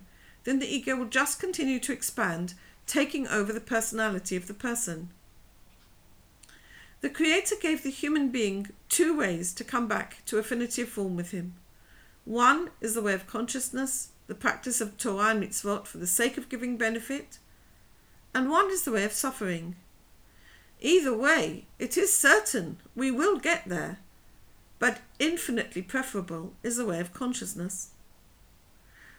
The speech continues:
The rabbis who lived in the time of the Talmud discussed this in their usual metaphorical way. Rav said, "All hope is lost, and the matter only depends on tshuva and good deeds."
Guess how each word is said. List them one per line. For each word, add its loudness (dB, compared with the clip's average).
The -2
rabbis 4
who 0
lived 2
in 0
the 0
time 0
of -8
the -10
Talmud -2
discussed 2
this -4
in 0
their 2
usual 4
metaphorical -2
way. 0
Rav 6
said, -4
"All 2
hope 0
is -4
lost, -4
and 4
the 4
matter 2
only 4
depends -2
on -2
tshuva 0
and -6
good -4
deeds." -4